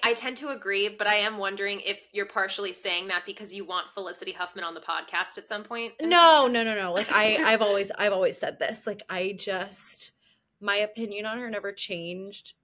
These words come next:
Speaker 2: just because she did something dumb. Because also,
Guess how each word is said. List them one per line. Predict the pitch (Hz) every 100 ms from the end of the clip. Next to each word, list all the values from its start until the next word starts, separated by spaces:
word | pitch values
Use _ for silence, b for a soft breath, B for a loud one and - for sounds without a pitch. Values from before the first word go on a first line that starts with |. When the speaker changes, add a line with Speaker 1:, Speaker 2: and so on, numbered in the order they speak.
| _ -
Speaker 2:
just | 208
because | 226 226
she | 226
did | 202
something | 220 208 175
dumb. | 170 160 - 247 277 302 B B B _
Because | 247 277
also, | - 240 240 302 294